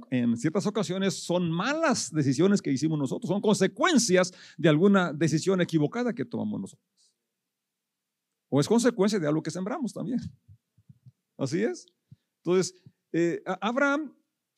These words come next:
fíjense, tenía trescientos dieciocho obreros, trabajadores.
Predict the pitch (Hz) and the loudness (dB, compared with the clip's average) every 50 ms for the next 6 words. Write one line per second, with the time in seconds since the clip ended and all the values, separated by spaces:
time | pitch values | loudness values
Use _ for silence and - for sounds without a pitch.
0 | - _ - 233 247 269 214 - 196 - - _ 196 190 196 226 240 254 262 262 | -20 _ -8 -4 -2 -2 0 0 -2 -4 0 _ 0 2 2 2 0 0 0 -2
1 | 247 - - - - - 208 196 190 185 190 214 254 254 240 247 240 233 190 170 | -4 -10 -16 -18 -4 0 2 2 2 2 0 -2 -2 -2 0 0 2 2 2 2
2 | - 190 202 208 208 208 208 - - 160 160 151 143 160 180 175 151 120 113 - | 2 0 -2 -2 0 -2 -2 -2 -2 -4 -4 -2 -2 -2 -2 -2 -2 -6 -10 -12
3 | _ _ - _ _ _ _ _ _ _ _ _ _ _ _ _ _ _ _ _ | _ _ -20 _ _ _ _ _ _ _ _ _ _ _ _ _ _ _ _ _
4 | _ _ _ _ _ - 120 120 120 117 - 120 127 139 151 143 113 98 - - | _ _ _ _ _ -8 -6 -6 -6 -8 -8 -6 -4 -4 -4 -4 -6 -8 -12 -16
5 | _ | _